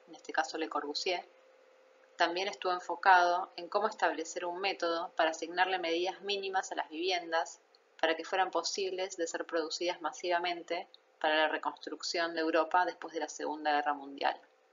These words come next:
Al mismo tiempo que en Alemania se desarrollaban las normas din, en Francia se constituyó el afnor, que era una asociación que determinaría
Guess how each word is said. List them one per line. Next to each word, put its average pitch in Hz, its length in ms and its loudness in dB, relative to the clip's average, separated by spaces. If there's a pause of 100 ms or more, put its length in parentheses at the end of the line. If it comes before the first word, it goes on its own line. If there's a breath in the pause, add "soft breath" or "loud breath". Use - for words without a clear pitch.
(3250)
Al 190 120 -8
mismo 220 240 -2
tiempo 240 240 4
que 208 80 2
en 180 60 0
Alemania 185 800 4
se - 180 -4
desarrollaban 165 500 0
las 170 120 0
normas 175 340 -2
din, 185 340 -4 (420)
en 175 180 -4
Francia 208 420 4
se 170 140 -6
constituyó 165 680 2
el 156 140 2
afnor, 175 480 6 (640)
que - 80 0
era 180 100 6
una 165 100 2
asociación 185 840 0 (120)
que 156 120 0
determinaría 165 960 0